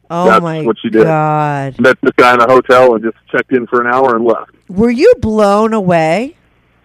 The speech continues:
Speaker 1: Like, shocked? I mean, I'm shocked, and I don't even know her <laughs> because it's almost like,
Speaker 2: Yes.
Speaker 1: you know, I don't know. Like, like I,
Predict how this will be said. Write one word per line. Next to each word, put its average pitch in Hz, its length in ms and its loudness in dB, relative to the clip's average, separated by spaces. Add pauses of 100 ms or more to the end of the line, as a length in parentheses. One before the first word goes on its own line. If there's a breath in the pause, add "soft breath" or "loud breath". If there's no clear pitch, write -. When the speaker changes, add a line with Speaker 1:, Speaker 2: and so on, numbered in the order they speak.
(460)
Speaker 1:
Like, 233 180 -4
shocked? 220 680 0
I 262 120 -6
mean, 269 180 -4
I'm 381 220 -2
shocked, 170 440 -4
and 180 120 -10
I 202 100 -2
don't 208 120 -4
even 185 200 -6
know 202 220 -2
her 156 140 -4
<laughs> - 20 -4
because 247 400 0
it's 277 180 -6
almost 320 400 -2
like, 330 200 2
Speaker 2:
Yes. 587 140 -4 (580 loud breath)
Speaker 1:
you 339 120 -2
know, 170 540 2 (280)
I 294 100 2
don't 349 120 2
know. 320 160 2
Like, 190 240 -2
like 214 220 -2
I, 226 160 0